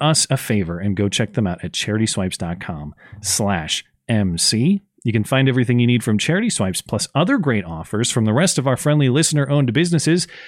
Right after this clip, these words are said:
including Phoenix Ammunition, Sonoran Defense Technologies, Hero Soap Company, and more at matt christensen media dot com slash deals.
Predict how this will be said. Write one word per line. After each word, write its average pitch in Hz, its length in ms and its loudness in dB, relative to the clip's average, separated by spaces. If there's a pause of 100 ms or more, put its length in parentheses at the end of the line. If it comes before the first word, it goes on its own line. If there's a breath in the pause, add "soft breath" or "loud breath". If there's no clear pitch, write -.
(280 loud breath)
including 190 440 2
Phoenix 185 440 2
Ammunition, 160 680 2
Sonoran 135 360 2
Defense 123 300 0
Technologies, 127 640 0
Hero 190 320 0
Soap 135 320 0
Company, 113 420 0
and 156 180 2
more 92 360 0 (520 loud breath)
at 131 120 0
matt 131 180 2
christensen 120 480 2
media 110 260 4
dot 98 180 0
com 85 340 -6
slash 101 380 -4
deals. 135 760 -2